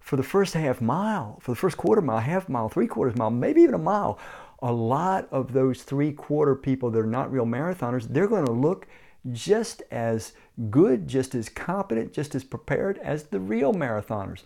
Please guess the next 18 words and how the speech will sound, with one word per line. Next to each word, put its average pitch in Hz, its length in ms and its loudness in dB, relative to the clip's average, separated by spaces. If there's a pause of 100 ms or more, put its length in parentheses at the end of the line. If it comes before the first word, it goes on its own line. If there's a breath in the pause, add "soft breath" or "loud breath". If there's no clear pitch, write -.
(420 loud breath)
But 92 140 -10
everything 113 360 -4
starts 117 340 -4
to 135 80 -12
change 95 680 -4
when 90 160 -8
you 95 120 -6
get 98 120 -4
into 92 160 -6
mile 90 400 -6
two 92 600 -2
and 90 180 -12
three 98 560 -2
and 87 180 -10
four 107 440 0
and 95 180 -8
so - 340 -2
on. - 140 -16